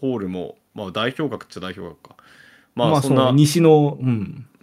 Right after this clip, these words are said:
Speaker 1: まあ、そういう、そういう劇場型のホールの中では、まあ、そんな、ホールよりはちょっとだけちっちゃい。
Speaker 2: そう、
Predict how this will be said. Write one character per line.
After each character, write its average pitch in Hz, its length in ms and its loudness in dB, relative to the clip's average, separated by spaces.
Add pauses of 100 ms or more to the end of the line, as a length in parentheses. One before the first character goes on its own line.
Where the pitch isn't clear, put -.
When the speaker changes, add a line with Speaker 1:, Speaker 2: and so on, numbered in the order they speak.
(560)
Speaker 1:
ま 135 80 -4
あ、 - 20 0
そ 180 260 0
う 208 60 4
い 190 480 2
う、 - 60 -12 (800)
そ 196 300 0
う 196 60 0
い 208 340 0
う - 180 -10
劇 135 300 -4
場 170 120 -4
型 170 180 -2
の 160 100 -4
ホ 180 120 -2
ー 175 60 -4
ル 147 60 -4
の 135 80 -2
中 143 180 -4
で 170 80 -4
は、 202 160 2
ま 147 120 2
あ、 - 20 2
そ 240 200 0
ん 302 300 -2 (760)
な、 180 200 0
ホ 165 680 -2
ー 208 40 8
ル 185 460 -2
よ 254 120 2
り 269 140 2
は 285 200 2
ち - 140 -8
ょ 208 40 0
っ 208 140 -14
と 208 80 -4
だ 196 120 2
け 196 80 -4
ち 165 140 -10
っ - 20 -18
ち - 200 -2
ゃ 143 60 6
い。 107 220 -4 (2000)
Speaker 2:
そ 135 80 -6
う、 101 80 -8